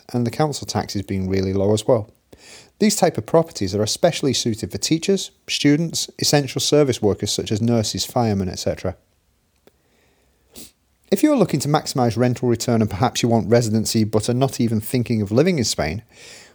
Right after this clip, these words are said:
having residency doesn't mean that you have to live here, but you still get the benefits of free movement around the Schengen countries, for example, then you may want to get a portfolio of holiday rental places.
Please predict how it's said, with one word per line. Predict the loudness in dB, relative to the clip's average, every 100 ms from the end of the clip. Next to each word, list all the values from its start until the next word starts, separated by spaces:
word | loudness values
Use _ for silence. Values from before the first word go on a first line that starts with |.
| _
having | -2 0 0
residency | 0 0 -2 -4 -8
doesn't | -6 -4 -4 -4
mean | 0 2 2 0
that | -2
you | -4
have | -4
to | -4
live | 2 2 2
here, | -2 -2
but | -2
you | -4
still | -2 -2
get | -2
the | 0
benefits | 0 0 -2 -2
of | -4
free | -2 -2 0
movement | 0 0 -2
around | -4 -4 -2
the |
Schengen | -2 0 0 0 -2
countries, | -8 -8 -10 -6
for | -4
example, | -4 -6 -2 -4 -4 _ -20 -20 -20 -20 _
then | -4 0
you |
may | 4 4
want | 4 2
to |
get | 0 0
a |
portfolio | 2 0 2 4 4 6 4
of | 0
holiday | 0 2 2
rental | 0 -2 -2 -4
places. | -2 -4 -4 -8 -10